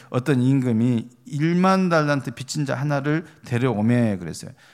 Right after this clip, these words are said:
이런 일만 달란트는 이 은으로, 은, 은 삼백사십 톤을 말하는 것입니다. 은 삼백사십 톤. 그러면 일 톤짜리 트럭이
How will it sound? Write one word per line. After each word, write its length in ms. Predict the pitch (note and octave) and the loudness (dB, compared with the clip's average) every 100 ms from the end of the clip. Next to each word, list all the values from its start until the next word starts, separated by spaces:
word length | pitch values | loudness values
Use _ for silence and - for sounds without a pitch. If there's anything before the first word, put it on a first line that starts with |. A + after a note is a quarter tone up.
| - | -8
이런 140 | C3+ | -6
일만 760 | A2 A2+ C3 D3 F3+ G3+ G3+ | -6 -4 -2 0 0 0 -2
달란트는 920 | D3+ A#2+ B2 A#2 - A#2 B2 A2 F#2 - - - - _ _ _ - | -6 -8 -8 -10 -14 -12 -10 -12 -14 -20 -20 -20 -20 _ _ _ -14
이 220 | G2+ F#2+ - | -10 -10 -6
은으로, 640 | F3+ G#3 A3+ G#3+ E3+ - | -2 2 4 4 4 0
은, 260 | E3+ G3+ G#3+ - - | -4 -2 -4 -10 -6
은 240 | E3+ G3+ E3 | -4 -2 -6
삼백사십 1300 | - A3+ A3 A3 A3 A3+ - - - G3 G#3 - E3+ _ - | -8 -8 -6 -2 -2 -4 -14 -12 -10 -6 -6 -6 -10 _ -20
톤을 500 | - F3 F3 F#3 - | -10 -4 -4 -6 -8
말하는 320 | A2 G#2+ F#2 | -8 -6 -6
것입니다. 340 | F2 - - - - | -10 -14 -20 -20 -10
은 220 | D#3 D#3 | -8 -6
삼백사십 560 | C#3 C#3 C#3+ - B2 - | -8 -12 -12 -12 -14 -14
톤. 100 | G2+ | -8
그러면 460 | C#3+ C#3 B2 E2 - - - - - | -4 0 0 -2 -14 -20 -20 -20 -4
일 220 | D#3+ F3 | -4 0
톤짜리 480 | G#3 G3+ - D3 C3+ _ _ | -2 -2 -4 -6 -6 _ _
트럭이 640 | - G3 F3 D3+ C#3+ F2 | -8 -4 -4 -4 -6 -6